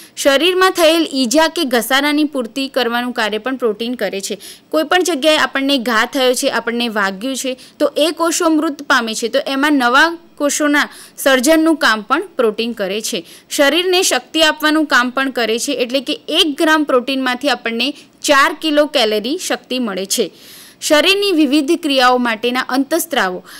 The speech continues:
આપણા શરીરની ક્રિયાઓનું સંચાલન અને નિયમન અંતસ્ત્રાવો એક મહત્વનો ભાગ ભજવે છે. તો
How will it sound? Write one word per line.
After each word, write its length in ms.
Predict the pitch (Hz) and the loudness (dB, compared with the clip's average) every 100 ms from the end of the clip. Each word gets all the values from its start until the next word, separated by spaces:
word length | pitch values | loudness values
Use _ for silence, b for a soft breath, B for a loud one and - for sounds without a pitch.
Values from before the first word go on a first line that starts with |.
| B - | B -2
આપણા 340 | 240 294 349 | 0 2 0
શરીરની 520 | 359 311 311 302 311 | 0 0 2 2 0
ક્રિયાઓનું 580 | 302 262 277 311 311 320 | -2 0 4 4 4 2
સંચાલન 500 | 311 277 320 302 285 | 2 2 2 2 2
અને 300 | - 254 277 | 0 -2 2
નિયમન 480 | 277 285 285 247 202 - | 4 4 2 -2 -4 -4
અંતસ્ત્રાવો 720 | 240 240 330 - 294 277 285 | -2 0 0 2 2 4 2
એક 100 | 285 269 | -2 0
મહત્વનો 560 | 226 233 - 269 285 | -2 -2 -6 -2 0
ભાગ 240 | 247 226 185 | 0 -2 -6
ભજવે 320 | 196 180 190 | -6 -6 -6
છે. 160 | 220 202 | -6 -2
તો 180 | 233 | -2